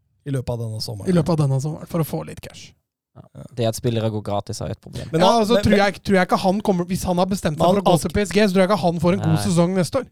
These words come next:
Speaker 1: Han skriver ikke ny kontrakt, han nå. Altså, Raiola har vært i samtale med Paris Saint-Germain, liksom.
Speaker 2: Mm.
Speaker 1: Det, det, det er ikke snakk om at han, altså, Raiola ser dette selv, at det her, her, eh,
Speaker 2: Ja, da, da,
Speaker 1: merker
Speaker 2: da
Speaker 1: vi.
Speaker 2: ville jeg prøvd å,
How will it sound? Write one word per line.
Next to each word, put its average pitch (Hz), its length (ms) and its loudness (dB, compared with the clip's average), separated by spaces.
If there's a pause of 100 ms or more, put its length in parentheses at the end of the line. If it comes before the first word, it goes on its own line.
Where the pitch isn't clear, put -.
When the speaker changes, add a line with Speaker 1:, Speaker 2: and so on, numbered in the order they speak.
(120)
Speaker 1:
Han 175 100 2
skriver 131 340 -6
ikke 156 160 -4
ny 127 140 -2
kontrakt, 120 340 -8
han 127 140 -6
nå. 123 100 -6 (580)
Altså, 143 240 0
Raiola 127 460 -2
har 135 140 -2
vært 131 60 -8
i 135 100 -4
samtale 110 520 -10
med 120 580 -10
Paris 113 280 -8
Saint-Germain, 113 480 -10
liksom. 131 220 -10 (160)
Speaker 2:
Mm. 165 160 -18 (480)
Speaker 1:
Det, 123 140 -10 (120)
det, 117 180 -10
det 117 60 -12
er 113 80 -12
ikke - 160 -14
snakk - 240 -18
om 127 100 -12
at 127 120 -12
han, 110 200 -14
altså, 131 520 -6
Raiola 123 420 -6
ser 107 240 -12
dette 113 240 -14
selv, 123 240 -12
at - 80 -14
det - 160 -16
her, 135 220 -12 (600)
her, 123 260 -8
eh, 127 420 -12 (320)
Speaker 2:
Ja, 214 80 0
da, - 0 -
da, 262 140 4
Speaker 1:
merker 262 360 2
Speaker 2:
da 262 140 4
Speaker 1:
vi. 262 80 0
Speaker 2:
ville 160 160 0
jeg 180 80 0
prøvd 151 320 -2
å, 156 60 2